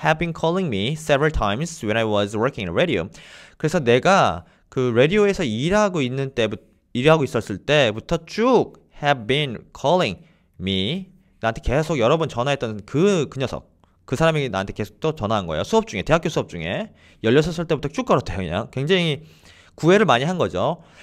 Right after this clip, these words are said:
So I started working. start 뒤에 아이엔지가 붙는다는 거. 뭘 하냐면 working 했죠. In radio station. 열여섯 살 때부터 라디오에서 일했습니다. 일을, 일을 시작해 왔었어요.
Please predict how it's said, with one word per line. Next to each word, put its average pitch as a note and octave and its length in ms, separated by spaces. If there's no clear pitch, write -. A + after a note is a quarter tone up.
So - 160
I F3+ 60
started G#3+ 320
working. C3 480
start G#3 320
뒤에 C#3+ 200
아이엔지가 C#3 440
붙는다는 G2+ 380
거. C3 500
뭘 D3 400
하냐면 D3+ 440
working D3+ 460
했죠. A2 200
In G#2+ 160
radio A#2 240
station. F#2+ 340
열여섯 D#3+ 380
살 F3+ 120
때부터 C3+ 340
라디오에서 B2 380
일했습니다. A2+ 440
일을, D#3 760
일을 C#3+ 180
시작해 G3+ 320
왔었어요. G#2+ 720